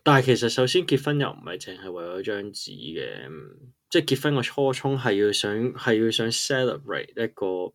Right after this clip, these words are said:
即係同大家 celebrate 一個你覺得可以託付終身同埋一齊生活到尾嘅人啊嘛。即係我，即係呢個係講緊結婚個原意啊，我嘅 understanding。即係 before 有呢啲咩法律上啊嗰啲呢，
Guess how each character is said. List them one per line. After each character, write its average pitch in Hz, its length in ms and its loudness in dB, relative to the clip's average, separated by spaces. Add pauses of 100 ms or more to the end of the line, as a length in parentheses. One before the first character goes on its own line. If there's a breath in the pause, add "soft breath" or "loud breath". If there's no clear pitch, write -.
即 175 120 6
係 156 80 8
同 95 180 -6
大 98 160 -4
家 117 140 0
celebrate 110 680 -4
一 104 40 -8
個 92 240 -6
你 92 240 -6
覺 98 160 -8 (120)
得 120 120 -2
可 - 260 -8
以 90 240 -10
託 - 180 -14
付 90 240 -20
終 101 220 -8
身 101 200 -8
同 101 140 -14
埋 - 200 -12
一 - 20 -10
齊 - 180 -12
生 95 220 -12
活 - 160 -12
到 - 120 -16 (100)
尾 - 100 -14
嘅 71 180 -10
人 - 140 -16
啊 67 80 -18
嘛。 71 220 -16 (600)
即 - 120 6
係 143 120 8
我， 113 300 -2
即 185 80 8
係 170 40 12
呢 156 60 10
個 139 100 8
係 107 40 4
講 117 240 2
緊 135 120 4
結 120 180 2
婚 127 140 4
個 107 100 2
原 80 180 -10 (160)
意 90 180 -18
啊， 87 380 -10
我 92 240 -10
嘅 104 180 -6
understanding。 104 640 -8 (420)
即 175 120 8
係 151 180 8 (220 soft breath)
before 156 720 10 (300)
有 117 160 0
呢 107 420 2
啲 120 200 2
咩 110 160 0
法 - 360 -8
律 92 100 -12
上 92 380 -10
啊 87 220 -16
嗰 90 160 -12
啲 104 180 -2
呢， 98 400 -6